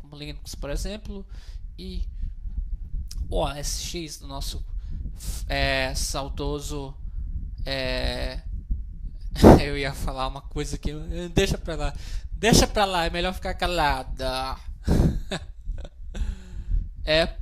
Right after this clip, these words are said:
por causa dessa, dessa influência, né, o Node J S é extensivamente modularizado, né? A A P I dele é extensivamente modularizada. A gente tem módulo pra H T T P, tem módulo pra,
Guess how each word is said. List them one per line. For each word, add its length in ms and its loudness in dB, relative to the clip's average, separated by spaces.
por 220 4
causa 320 4
dessa, 360 -2
dessa 240 -2
influência, 440 -2
né, 260 -6
o 140 -6
Node 160 -6
J 200 -2
S 320 0
é 280 -4
extensivamente 1400 -2
modularizado, 880 -6
né? 180 -8
A 160 -6
A 40 -6
P 300 -4
I 60 -8
dele 380 -8
é 260 -8
extensivamente 880 -6
modularizada. 760 -4
A 20 -8
gente 160 -8
tem 100 -4
módulo 340 -8
pra 120 0
H 160 -2
T 160 -4
T 80 -8
P, 400 0
tem 140 -10
módulo 420 -4
pra, 480 0